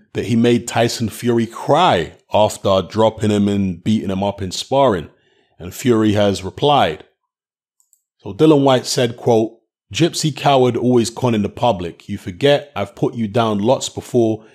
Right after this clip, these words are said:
and watched you pathetically sobbing on the canvas. You ran away last year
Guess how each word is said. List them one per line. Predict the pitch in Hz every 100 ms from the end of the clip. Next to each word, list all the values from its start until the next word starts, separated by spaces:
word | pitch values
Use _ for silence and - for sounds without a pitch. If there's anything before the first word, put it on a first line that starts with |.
| _
and | 95 104
watched | 123 - -
you | 107
pathetically | - 95 - 147 - 127 120
sobbing | 110 - 147 131 107 104
on | 104 101
the |
canvas. | 95 143 120 98 85 -
You | 92 90
ran | 113 135
away | 117 127 113
last | 107 110 - -
year | 123 104 101